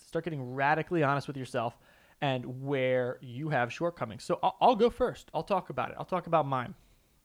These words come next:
I, I basically see that I have three main shortcomings. And I'm gonna preface this with, I'm not talking about shortcomings that I've overcome and that I no longer struggle with. In fact, I don't believe there's such a thing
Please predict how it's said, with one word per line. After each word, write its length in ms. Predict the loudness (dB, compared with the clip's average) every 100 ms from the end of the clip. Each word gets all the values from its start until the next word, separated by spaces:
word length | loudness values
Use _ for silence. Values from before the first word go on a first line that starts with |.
| _ _ _ -20 -20 _ -20 -20 _ _ _ _ 0
I, 520 | 6 8 8 8 6 4 -10 _ 4
I 120 | 6
basically 340 | 8 6 6
see 160 | -2 2
that 100 | 6
I 60 | 6
have 140 | 4
three 640 | -4 -10 0 4 4 4 0 -8
main 460 | -6 -2 -2 -2 -2
shortcomings. 760 | -2 -2 -2 -8 -10 -14 -18 _ _ _ _ -2
And 60 |
I'm 60 | 2
gonna 120 | 2
preface 400 | 2 2 2 -4
this 280 | -2 -4 -2
with, 280 | -2 -2 -2 -20 -20 -16 0
I'm 120 | 2
not 180 | 2 2
talking 320 | 2 2 2
about 240 | 4 2 2
shortcomings 500 | 0 0 0 0 0
that 140 | -2
I've 200 | 0 2
overcome 680 | 2 0 -6 -4 -2 0 -4 -8 _ -4
and 160 | -2 2
that 120 | 2
I 60 |
no 200 | 2 2
longer 260 | 2 0 0
struggle 380 | -4 -2 0 0
with. 200 | -4 -8 -20 -20 -20 -6
In 80 | 0
fact, 300 | 2 2 4
I 40 |
don't 140 | 4
believe 480 | 4 2 2 0 2
there's 220 | 2 0
such 200 | 0 -2
a 60 | -2
thing 480 | -2 2 4 4